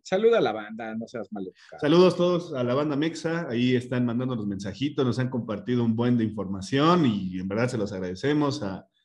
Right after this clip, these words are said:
Speaker 2: a Dalia, a esta, mm, ay, a Ari, a Rubalcaba, a Manu Chao, que se pone ahí a hacer, este, sus cosas,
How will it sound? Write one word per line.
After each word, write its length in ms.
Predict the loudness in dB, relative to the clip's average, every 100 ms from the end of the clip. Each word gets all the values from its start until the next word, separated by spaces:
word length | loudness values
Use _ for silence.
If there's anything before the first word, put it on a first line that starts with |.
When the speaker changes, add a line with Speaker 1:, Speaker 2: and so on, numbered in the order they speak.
| _ _
Speaker 2:
a 120 | -10 -4
Dalia, 840 | 0 2 4 4 4 0 -4 -12 _ _
a 480 | -6 -6 -4 -4 -4
esta, 800 | -4 -6 -8 -6 -6 -6 -6 -8
mm, 480 | -8 -8 -10 -12 -14 -14
ay, 540 | -6 -2 0 0 -2 -6 -6
a 220 | -2 2
Ari, 600 | 2 2 2 0 -8 -16 _
a 80 | -4
Rubalcaba, 1000 | -2 -2 -2 2 2 2 2 0 -4 -6
a 60 |
Manu 280 | -6 -4 -6
Chao, 360 | -2 0 2 2
que 100 | -2
se 100 | -8
pone 260 | -4 0
ahí 160 | 0 0
a 60 | 0
hacer, 240 | -2 -4
este, 360 | -6 -8 -12 -12
sus 220 | -12 -4
cosas, 720 | 0 0 0 0 0 -2 -10